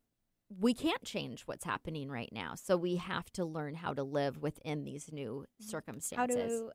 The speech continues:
Speaker 2: adapt, right?
Speaker 1: Yep.
Speaker 2: We were talking about that before. And that's another part of resiliency is, you know,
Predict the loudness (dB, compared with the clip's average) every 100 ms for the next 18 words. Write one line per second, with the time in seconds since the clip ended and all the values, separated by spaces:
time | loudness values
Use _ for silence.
0 | -2 2 6 6 6 2 -10 0 4 4
1 | 2 -4 -10 -10 -10 -10 -10 -8 -10 -10
2 | -10 0 2 2 0 -4 -18 -10 8 8
3 | 8 4 6 6 4 4 4 4 2 0
4 | -4 0 2 2 -2 -4 -2 -2 0 2
5 | 2 0 -8 -12 -10 -8